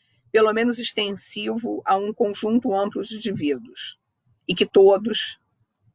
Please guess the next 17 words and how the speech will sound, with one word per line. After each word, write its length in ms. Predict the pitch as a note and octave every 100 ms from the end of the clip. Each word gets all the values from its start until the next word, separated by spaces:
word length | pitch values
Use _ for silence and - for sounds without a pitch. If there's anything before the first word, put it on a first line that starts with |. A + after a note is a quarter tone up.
| _ -
né, 300 | D#3+ F3 -
devemos 680 | F#3 F3 D#3+ C#3 C3+ - - _ _ _
respeitá-lo 880 | G#3 G3 F#3+ - E3 E3 E3+ F#3 G#3 _ _ _ _ -
e 80 |
cultivá-lo. 760 | F#3+ G3 - A3+ D#3 C3+ B2 C#3 _ _ _ _ _ -
Né? 280 | D#3+ G3 G3+
E 80 | -
continua 440 | A3 A3 - G#3 G#3
afirmando 440 | A#3 G#3+ G3+ G3+
o 20 |
autor: 380 | G3+ A3+ C#3 -
nenhuma 400 | - G#3+ B3+ C#4+
política 460 | - A3+ G#3 - F#3
cultural 640 | - F3 E3 D#3+ F3 E3 D#3 -
pode 220 | F3+ F3+
ser 280 | - - D3
re-, 260 | - C#3